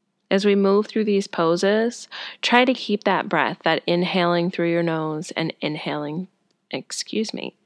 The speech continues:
exhaling through your mouth. Inhale, bring your arms out to your sides and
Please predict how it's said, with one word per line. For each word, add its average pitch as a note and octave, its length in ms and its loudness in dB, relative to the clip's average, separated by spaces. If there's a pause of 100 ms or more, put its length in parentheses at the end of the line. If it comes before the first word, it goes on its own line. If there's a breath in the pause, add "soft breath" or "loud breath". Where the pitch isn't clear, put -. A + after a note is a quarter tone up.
exhaling F3+ 720 2
through E3+ 300 0
your E3 160 -4
mouth. - 320 -2 (920 loud breath)
Inhale, G3 680 0 (300)
bring G3+ 180 0
your G3+ 160 2
arms F#3 360 2
out B3+ 260 2
to - 120 -2
your G3 140 0
sides G3 640 -6 (920 loud breath)
and F3 640 2